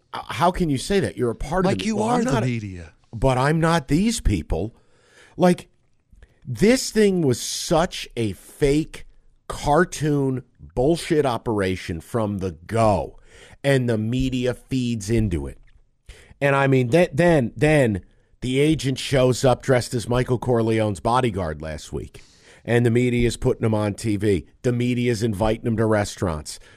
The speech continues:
Speaker 1: The, the media is putting him on national shows, national pods. I,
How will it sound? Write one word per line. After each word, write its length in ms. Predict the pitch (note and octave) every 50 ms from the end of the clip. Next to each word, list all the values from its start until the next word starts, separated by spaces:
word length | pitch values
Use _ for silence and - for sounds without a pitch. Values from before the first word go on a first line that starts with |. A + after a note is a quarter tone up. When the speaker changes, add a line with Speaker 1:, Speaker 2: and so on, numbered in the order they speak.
| - _
Speaker 1:
The, 180 | - C3+ A#2 - - _
the 120 | - D3 C3+
media 460 | B2 A#2+ C3+ C#3 C#3 C3+ C3+ C3+ C3+
is 120 | C3 B2
putting 320 | - - C3 C3+ C3 C3+ C#3+
him 100 | B2+ A#2+
on 340 | A#2+ A#2+ A#2+ A#2 A#2 A2 G#2+
national 600 | A#2 A#2+ B2+ B2 A2+ - - C3 B2 A#2 A#2 G#2+
shows, 760 | - - - C#3 C3+ C3 B2+ A#2 A2 G2 E2+ D#2 D2+ - -
national 640 | F2+ F#2 G2+ G#2 G2+ - - - B2+ A2+ A2 G#2+ G#2
pods. 760 | - - - C3 C#3+ C#3 C3+ B2 A2+ G#2 F#2 D#2+ D2+ - - -
I, 140 | B2 B2